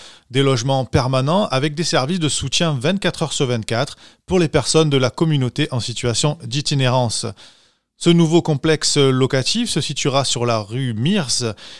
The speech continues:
et, euh, sera mis en place avec un nouveau comité consultatif communautaire qui supervisera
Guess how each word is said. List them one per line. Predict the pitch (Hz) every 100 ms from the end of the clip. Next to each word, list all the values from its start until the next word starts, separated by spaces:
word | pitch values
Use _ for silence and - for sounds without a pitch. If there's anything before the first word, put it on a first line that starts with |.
| - -
et, | 151 165 165 151
euh, | 123 117
sera | - 160 151 185 220 202
mis | 143 196 175
en | 147
place | 156 190 196 - -
avec | 131 135 202 202 - -
un | 139
nouveau | 156 208 233
comité | 233 185 151 - 185
consultatif | - - 214 202 170 147 196 -
communautaire | 214 185 151 131 131 131 151
qui | -
supervisera | - 185 202 165 135 113 123